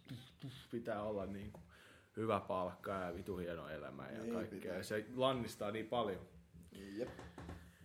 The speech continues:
Speaker 2: Se on
Speaker 1: Ja
Speaker 2: kyllä
Speaker 1: sit
Speaker 2: oikeasti hakattu ihan päähän, et se on sillä, että ollaan otettu sata prosenttia kaikista nuorista siinä koulussa, että teidän kaikkeen pitää saada nää hommat, kaikki
Speaker 1: Mm.
Speaker 2: tällaiset perusajatukset, joku hyvä duuni, hyvä palkka, hieno kämppä, hieno
Speaker 1: Mm.
Speaker 2: auto, da, da, da.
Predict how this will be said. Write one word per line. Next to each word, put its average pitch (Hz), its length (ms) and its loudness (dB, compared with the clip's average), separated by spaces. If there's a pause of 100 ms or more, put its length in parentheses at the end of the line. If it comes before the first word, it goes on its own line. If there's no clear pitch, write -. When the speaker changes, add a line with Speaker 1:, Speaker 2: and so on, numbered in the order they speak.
(260)
Speaker 2:
Se 160 80 6
on 165 60 12
Speaker 1:
Ja 156 40 12
Speaker 2:
kyllä - 0 -
Speaker 1:
sit 139 180 10
Speaker 2:
oikeasti 117 280 4
hakattu 104 380 -2
ihan 110 160 -2
päähän, 85 460 -6
et - 60 -14 (520)
se 120 120 0
on 113 160 4
sillä, 113 220 2
että 101 120 0
ollaan 110 180 2
otettu 110 360 -6 (240)
sata 120 280 0
prosenttia 107 500 -8
kaikista 107 240 -10
nuorista 101 300 -8
siinä 71 140 -12
koulussa, - 540 -8
että - 160 -14 (580)
teidän 131 200 8
kaikkeen 127 360 6
pitää 107 300 0
saada 104 300 -2 (180)
nää 120 360 0
hommat, 98 420 -6 (140)
kaikki 107 280 -4
Speaker 1:
Mm. 101 40 -4
Speaker 2:
tällaiset 92 280 -6
perusajatukset, 82 760 -8
joku 78 280 -12
hyvä 127 280 4
duuni, 110 280 -2
hyvä 107 220 -2
palkka, 104 360 -8
hieno 113 260 -6
kämppä, 107 360 -8
hieno 98 380 -2
Speaker 1:
Mm. 95 80 0
Speaker 2:
auto, 95 220 -4
da, 110 200 -2
da, 110 160 -4
da. 113 100 0